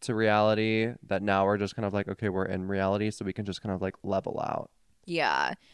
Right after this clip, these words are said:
Speaker 2: And I think that, like, probably the past couple of years, like, because we were on a high high, like, kind of set us up for a lot of disappointments.
Speaker 1: Correct.
Speaker 2: And so we've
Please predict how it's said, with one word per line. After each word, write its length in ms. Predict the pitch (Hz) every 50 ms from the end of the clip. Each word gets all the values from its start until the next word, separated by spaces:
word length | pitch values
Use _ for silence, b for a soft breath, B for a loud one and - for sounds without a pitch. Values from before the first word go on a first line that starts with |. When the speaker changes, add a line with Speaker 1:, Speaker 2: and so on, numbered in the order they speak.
| b b
Speaker 2:
And 160 | b 185 180 180
I 120 | 185 190
think 240 | - 202 185 185 202
that, 140 | 196 180 -
like, 300 | 180 170 - - _ -
probably 460 | - 170 139 147 170 165 170 170 170
the 100 | 170 160
past 300 | 160 156 139 156 - -
couple 260 | - 151 - 170 165
of 100 | 160 -
years, 360 | 151 143 131 143 156 160 -
like, 200 | 156 151 - -
because 380 | - 175 156 - 170 165 165 165
we 140 | 165 165 160
were 120 | 165 160
on 140 | 151 151 156
a 60 | 160
high 240 | 160 165 147 139 147
high, 380 | 160 156 127 107 92 139 160 170
like, 180 | 175 160 151
kind 160 | - 170 156 156
of 100 | 160 -
set 240 | - 170 147 -
us 220 | - 151 156 - -
up 180 | 127 127 -
for 120 | - 160 156
a 60 | 151
lot 180 | 143 131 127 143
of 120 | 139 - -
disappointments. 880 | 143 - - - - - - 104 - - - - - - - - - -
Speaker 1:
Correct. 560 | 123 110 104 - - - - - - - - - _ -
Speaker 2:
And 340 | - 170 165 170 165 165 -
so 800 | - - 175 160 156 160 156 156 156 156 151 151 147 - - _
we've 360 | - 165 170 165 165 160 160